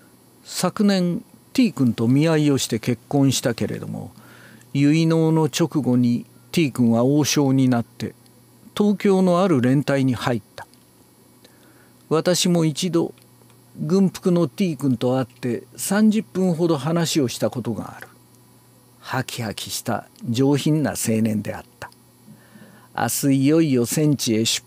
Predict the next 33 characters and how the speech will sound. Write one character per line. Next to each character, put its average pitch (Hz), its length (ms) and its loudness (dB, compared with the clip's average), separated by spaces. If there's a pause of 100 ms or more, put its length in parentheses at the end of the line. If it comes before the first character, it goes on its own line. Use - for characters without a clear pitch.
発 139 220 -2
す 139 100 -2
る 127 120 0
こ 139 120 -2
と 151 140 -2
に 131 160 2
な 123 180 0
っ 120 40 -8
た 107 200 -4
様 110 220 -2
子 113 160 -6
で 110 140 -2
あ 107 100 -6
る。 - 80 -14 (1160)
そ - 320 -2
の 196 120 2
速 - 320 -4
達 190 240 -2
が 175 160 2
来 - 100 -10
て 156 140 0
か 117 140 -2
ら 117 200 -4 (300)
二 185 240 0
時 220 120 0
間 165 320 0
も 123 140 2
経 139 160 -4
た 147 140 -2
ぬ 135 120 2
う 113 100 0
ち 120 180 -2
に、 117 180 0